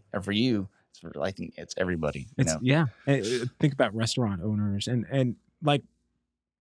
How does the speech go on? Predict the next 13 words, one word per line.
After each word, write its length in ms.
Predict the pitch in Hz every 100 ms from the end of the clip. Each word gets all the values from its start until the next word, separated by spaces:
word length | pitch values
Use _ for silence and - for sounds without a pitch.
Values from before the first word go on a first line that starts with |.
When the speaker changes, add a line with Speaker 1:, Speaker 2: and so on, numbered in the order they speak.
| _ _ _ _
Speaker 2:
you 120 | 143 139
know, 100 | 117
you, 140 | 120 139
you 160 | 147
think 220 | 143 196
of 100 | 202
the 100 | 165
jobs 400 | 127 127 123 110
that 220 | 107 110 120
most 300 | 127 120 -
musicians 480 | 110 104 101 120 104
have. 340 | 101 107 123 _ _ _ _ _ _ -
Speaker 1:
Mm, 360 | 104 101 92